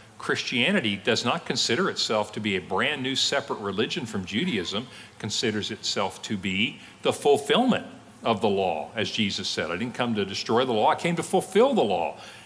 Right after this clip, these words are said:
The law and the prophets tell that this is going to happen. And so Christianity sees itself in some sense as an Abrahamic religion. It's related. So does Islam.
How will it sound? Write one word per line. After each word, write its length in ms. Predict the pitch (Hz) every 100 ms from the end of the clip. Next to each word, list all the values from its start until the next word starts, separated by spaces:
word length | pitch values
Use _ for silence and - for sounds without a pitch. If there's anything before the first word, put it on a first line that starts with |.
| - -
The 100 | 123
law 280 | 143 190 190
and 80 |
the 40 | 170
prophets 600 | - 233 - 202 - - - - - - - -
tell 380 | - 269 277 131
that 200 | 110 -
this 200 | 139 185
is 120 | 165
going 360 | 127 110 117
to 200 | 117 160
happen. 680 | 127 - 180 175 - 78 - - - - - - 113
And 120 | 110
so 220 | - 123
Christianity 720 | 117 165 165 - 147 139 139
sees 380 | - - 143 127
itself 440 | 127 - 117 110
in 60 | 196
some 260 | - 147
sense 240 | - 113 127
as 140 | 117
an 120 | 113 127
Abrahamic 680 | 143 135 113 131 113 113 117
religion. 400 | 107 98 85 85
It's 140 | -
related. 500 | 110 104 107 95 - - - - - -
So 580 | - - 170 175 190
does 340 | 185 175 160 147
Islam. 600 | 156 - - - 71